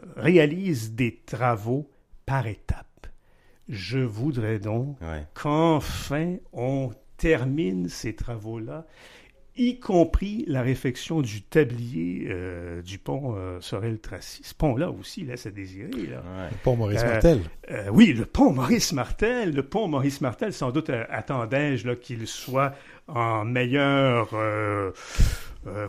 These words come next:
Speaker 1: condition pour lui donner, euh, le nom qu'il, euh, qu'il mérite, là. Mais vraiment, ça, là, pour moi,
Speaker 3: Ouais.
Speaker 1: là, c'est la priorité des priorités. Encore il y a quelques jours,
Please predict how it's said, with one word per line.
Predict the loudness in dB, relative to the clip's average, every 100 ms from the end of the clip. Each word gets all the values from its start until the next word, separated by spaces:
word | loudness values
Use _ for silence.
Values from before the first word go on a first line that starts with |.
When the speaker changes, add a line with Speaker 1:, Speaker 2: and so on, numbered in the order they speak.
| 2
Speaker 1:
condition | 6 8 6 0 -6 -4 -4 -2 -2 -2
pour | -2 0 0 0
lui | -4 -2
donner, | 0 0 0 -4 -4 -8 -8 -8
euh, | -4 -4 -4 -6 -8
le | -8 -6 -4
nom | -4 -6
qu'il, | -8 -10 -10 -6
euh, | -6 -6 -6
qu'il | -8 -6
mérite, | -6 -6 -8 -8 -10
là. | -10 -12 -20 -20 -20 -20 -18 -6
Mais | 0 2 2 0 -6 -20 -20 -20 _ _ _ _ -10
vraiment, | -2 0 0 -2
ça, | -2 -2
là, |
pour | -2 -4 -4
moi, | -4 -4
Speaker 3:
Ouais. | -4
Speaker 1:
là, | -6 -10 -16 _ _
c'est | -14 -6 -6
la | -4 -6 -4 -6
priorité | -6 -8 -4 -4 -6 -8 -6 -6
des | -8 -12
priorités. | -10 -10 -8 -8 -10 -10 -8 -8 -10 _ -20 _
Encore | -8 -4 -4
il | -4
y |
a | -4
quelques | -6 -6
jours, | -8 -6 -6 -8